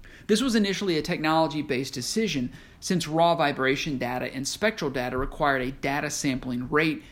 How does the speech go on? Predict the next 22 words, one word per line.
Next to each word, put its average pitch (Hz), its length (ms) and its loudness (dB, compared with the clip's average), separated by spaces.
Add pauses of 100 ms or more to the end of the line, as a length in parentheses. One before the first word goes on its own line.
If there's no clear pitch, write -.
(100)
and 131 160 0
resolution 139 680 0
that 131 140 -2
far 202 440 0
exceeded 143 520 0
that 127 200 0
required 117 480 -4
for 120 160 -6
process 147 580 0
data. 95 360 -6 (540)
An 180 120 4
even 220 180 4
greater 185 340 6
obstacle 143 540 0
for 147 320 0
the 135 280 2
migration 139 800 0
of 131 500 0
condition 151 420 0
monitoring 131 640 -2
system 160 480 -2
data 120 340 -4